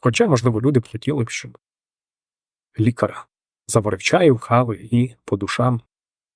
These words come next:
проконсультував, розповів чи зробив якусь там операцію. Але це не завжди, як ви розумієте, можливо.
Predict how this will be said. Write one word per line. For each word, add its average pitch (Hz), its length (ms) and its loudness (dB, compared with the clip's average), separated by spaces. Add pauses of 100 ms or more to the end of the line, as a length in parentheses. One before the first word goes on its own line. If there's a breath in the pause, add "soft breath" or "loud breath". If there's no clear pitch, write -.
(640)
проконсультував, 113 840 0
розповів 117 500 -2
чи - 140 -4
зробив 101 280 -4
якусь 110 360 -6 (460)
там 104 300 -6 (380)
операцію. 113 580 0
Але 127 260 2
це 127 220 2
не 113 160 0
завжди, 101 320 -2 (100)
як 117 180 -6
ви 110 60 -2
розумієте, 113 440 -2
можливо. - 420 -12